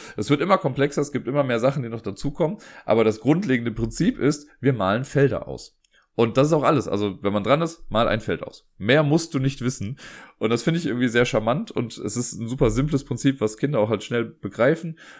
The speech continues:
Deswegen kann man denen das einfach schnell hingeben. Und gerade die einfachen Level können die auch locker alleine spielen. Später ist es bei der Punktewertung dann ein bisschen kritischer. Da muss man dann halt gucken. Manchmal gibt's auch so Mehrheitenwertungen und sowas. Ähm, aber das ist so ein Spiel, das quasi mitwächst. Und das finde ich echt ganz cool.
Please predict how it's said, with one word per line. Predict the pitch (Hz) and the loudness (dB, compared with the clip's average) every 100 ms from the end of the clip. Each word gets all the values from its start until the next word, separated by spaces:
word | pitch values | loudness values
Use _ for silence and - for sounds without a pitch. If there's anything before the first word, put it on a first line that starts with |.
| - | -10
Deswegen | 101 113 117 | -4 -2 0
kann | 127 | -2
man | 120 | -2
denen | 107 | -2
das | 104 | -2
einfach | 107 113 | -4 -4
schnell | - 101 | -2 -2
hingeben. | 123 123 123 127 - - - - | -2 0 -2 -2 -12 -20 -18 -8
Und | 107 | 2
gerade | 107 123 113 | 4 6 4
die | 87 | 2
einfachen | 117 123 113 | 0 0 -2
Level | 113 107 104 | 2 0 0
können | 120 | -2
die | 107 | 0
auch | 95 | 0
locker | 104 98 | 0 2
alleine | 87 98 92 | 2 2 -2
spielen. | 92 90 | -8 -4
Später | - 131 135 | 2 4 4
ist | 120 | 4
es | |
bei | 107 | 0
der | 101 | 2
Punktewertung | 147 180 135 131 127 120 | 0 0 2 0 0 -2
dann | 113 | -6
ein | 113 | -4
bisschen | 120 120 113 117 - _ _ | -4 -4 -6 -8 -16 _ _
kritischer. | - 143 165 127 107 | -2 0 2 2 4
Da | 104 | 4
muss | 120 | 2
man | 113 | -2
dann | 104 | -2
halt | 95 | -2
gucken. | 95 - 98 | -2 -2 -2
Manchmal | 98 101 | -4 -6
gibt's | 92 | -6
auch | 92 | -8
so | 82 | -4
Mehrheitenwertungen | 82 107 104 - 95 95 98 98 | -4 -2 -2 -4 -2 -2 -2 -8
und | 95 | -6
sowas. | 98 95 - - - - - - | -4 -4 -6 -20 -20 -20 -16 -2
Ähm, | 98 95 - | 0 0 0
aber | 98 | 0
das | 107 - | 0 -2
ist | 131 131 | -6 -4
so | |
ein | 131 | -4
Spiel, | - 139 | 2 2
das | 117 - | 2 -2
quasi | 117 110 | -4 -2
mitwächst. | 110 139 - 143 - - | 0 -2 -2 -8 -8 -6
Und | 117 | -4
das | - | 0
finde | 151 | -2
ich | 120 | -2
echt | 123 - | -4 -4
ganz | 107 - - | -6 -6 -8
cool. | 82 | -8